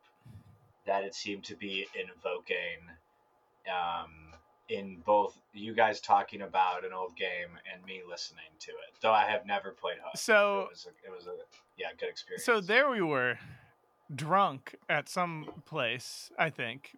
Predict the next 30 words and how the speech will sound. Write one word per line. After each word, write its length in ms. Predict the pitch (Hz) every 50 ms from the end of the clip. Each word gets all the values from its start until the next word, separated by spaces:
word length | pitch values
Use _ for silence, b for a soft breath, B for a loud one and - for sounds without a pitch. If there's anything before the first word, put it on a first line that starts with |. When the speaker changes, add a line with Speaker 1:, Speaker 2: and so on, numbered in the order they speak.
| _ -
Speaker 2:
Maybe 460 | 185 170 185 190 190 214 208 190 180 170
im-, 180 | 180 175 196
immediately 580 | 196 190 190 185 190 196 208 196 175 180 175 170
afterwards, 580 | 156 156 - - 170 151 151 151 147 147 143 -
Speaker 1:
Oh. 40 | 156
Speaker 2:
like, 180 | 139 139 -
half 240 | - - 160 147 -
of 100 | 160 151
our 80 | 160 151
friends 280 | - - 151 139 139 -
got 240 | - 143 139 -
covid. 420 | - 147 120 113 113 117 110 113 127 - _ _ b b b b b b b b b _ -
And 160 | 175 170 160 160
you 80 | 170
were 80 | 170 170
like, 260 | 156 151 147 139 - -
"Oh, 120 | 208 220
I 140 | 214 196 208
wanna 220 | 208 214 214 202 196
Speaker 1:
Mm-hmm. 80 | - -
Speaker 2:
play, 560 | - 196 190 185 185 185 180 175 175 156 - b b b b b _ _ _ _ _ _ _ _ _ _ -
I 80 | - 180
wanna 160 | 202 196 180
do 160 | 160 151 143 135
<laughs> 60 | 151
one 80 | - - 190
of 120 | - -
these." 460 | - - - - - - - - - - _ _ _ _ _ _ _ B B B B B B B B B B B B B B _ -
And, 580 | - 196 208 196 202 196 196 196 196 196 190 190
um, 400 | 208 202 202 202 202 196 196 190